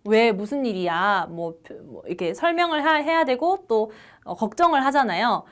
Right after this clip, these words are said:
그렇기 때문에 정말 친한 사이, 즉 내가 너무 어려우니까 나의 얘기를 들어줘라는 상황이 아닌 상태에서 그냥 서로 이제 인사를 주고받을 때는 플로하 사용하지 않아요.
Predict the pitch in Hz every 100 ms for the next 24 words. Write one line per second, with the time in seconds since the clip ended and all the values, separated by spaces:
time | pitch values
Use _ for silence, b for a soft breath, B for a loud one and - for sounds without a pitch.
0 | B B 262 262 269 285 339 233 156 285
1 | 349 381 370 359 349 339 208 151 - -
2 | 202 220 269 285 294 208 202 202 220 302
3 | 302 247 247 302 226 170 196 170 208 214
4 | 254 302 302 240 226 180 180 196 233 233
5 | 214 - 185 226 302 285 233 220 180 165
6 | 285 392 B B - 208 214 277 359 285
7 | 196 214 233 302 277 262 233 208 185 180
8 | 180 226 302 - B B _ 269 269 269
9 | 202 165 226 220 170 180 143 139 120